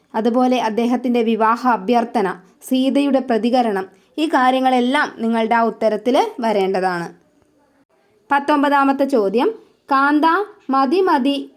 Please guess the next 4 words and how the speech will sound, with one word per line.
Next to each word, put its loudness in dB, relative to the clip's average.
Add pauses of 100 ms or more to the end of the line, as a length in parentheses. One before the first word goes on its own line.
കഥശന 0
മതിവ 0
മൂല്യം 2 (420)
കാരണമെന്ത്?" 0